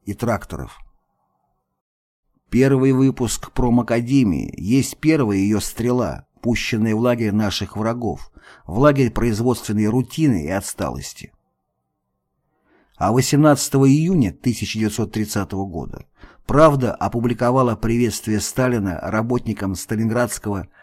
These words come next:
тракторостроя. Привет и поздравления с победой рабочим и руководящему составу первого в С С С Р краснознаменного тракторного гиганта. Пятьдесят тысяч тракторов, которые вы должны давать стране ежегодно,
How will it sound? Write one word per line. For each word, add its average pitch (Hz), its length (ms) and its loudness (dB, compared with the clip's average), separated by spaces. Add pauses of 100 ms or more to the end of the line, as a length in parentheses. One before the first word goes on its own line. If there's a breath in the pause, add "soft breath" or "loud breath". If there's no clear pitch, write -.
(160 soft breath)
тракторостроя. 107 920 -4 (1200)
Привет 143 440 4
и 139 40 4
поздравления 127 760 2
с - 80 -6
победой 117 520 0
рабочим 113 640 -2
и 87 40 -2
руководящему 104 720 -2
составу 110 600 -2
первого 104 640 -2
в 98 140 -6
С 101 160 -6
С 95 180 -4
С - 120 -8
Р 107 200 -2 (320 loud breath)
краснознаменного 117 1000 2
тракторного 107 640 -2
гиганта. 110 680 -4 (800)
Пятьдесят 131 600 0
тысяч 139 400 -2
тракторов, 123 580 -2
которые 110 440 -2
вы 117 100 0
должны 110 400 -2
давать 104 320 -2
стране 110 460 -2
ежегодно, 101 640 -4